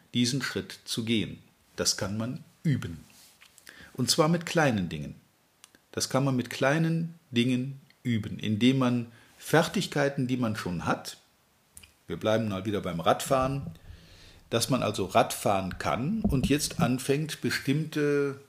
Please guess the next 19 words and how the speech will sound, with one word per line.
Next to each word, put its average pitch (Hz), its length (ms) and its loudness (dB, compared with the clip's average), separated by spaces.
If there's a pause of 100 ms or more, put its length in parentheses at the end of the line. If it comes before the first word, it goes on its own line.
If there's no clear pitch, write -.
(360)
Kunststücke 120 840 4 (600)
zu 101 440 -2 (100)
trainieren. 95 580 0 (1800)
Was 110 300 4
weiß 92 200 0
ich, - 340 -8 (160)
auf 113 280 0
einem 127 320 6
Rad 107 220 2
fahren, 107 560 0 (180)
mit 110 220 -2
einer 123 320 4
Hand 113 200 0
fahren, 107 380 0
freihändig 117 720 2
fahren, 104 460 0 (240)
im 143 200 4
Stehen 117 460 4
fahren, 107 500 -2